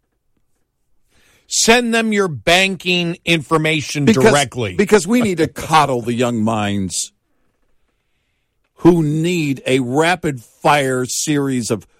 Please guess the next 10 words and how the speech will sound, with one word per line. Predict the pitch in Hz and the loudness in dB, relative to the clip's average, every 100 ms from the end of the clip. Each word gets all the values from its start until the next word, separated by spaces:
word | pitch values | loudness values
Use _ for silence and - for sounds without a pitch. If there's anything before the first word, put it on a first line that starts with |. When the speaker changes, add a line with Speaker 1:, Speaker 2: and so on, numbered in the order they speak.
| _ | _
Speaker 2:
thirty-second | - 240 208 151 123 - 170 135 107 | 2 6 6 4 -4 -2 -2 0 -4
videos | 92 151 147 104 87 85 | -2 2 2 2 -4 -4
in | 95 | -4
their | 92 90 | -2 -2
life | 87 82 78 _ _ _ _ _ _ _ _ _ _ _ _ _ _ _ _ _ - | -2 -6 -10 _ _ _ _ _ _ _ _ _ _ _ _ _ _ _ _ _ 0
that | 127 | 2
mean | 135 135 120 | 2 2 0
nothing. | 131 117 78 - _ _ _ _ _ _ _ _ _ _ _ _ _ _ _ _ _ _ _ _ _ _ - _ _ _ _ _ _ _ _ _ _ | 0 -4 -8 -14 _ _ _ _ _ _ _ _ _ _ _ _ _ _ _ _ _ _ _ _ _ _ -20 _ _ _ _ _ _ _ _ _ _
Heaven | 254 320 220 165 | 4 4 2 0
forbid | 120 147 123 104 98 240 269 175 98 - | 0 0 0 -2 -2 4 4 4 -2 -12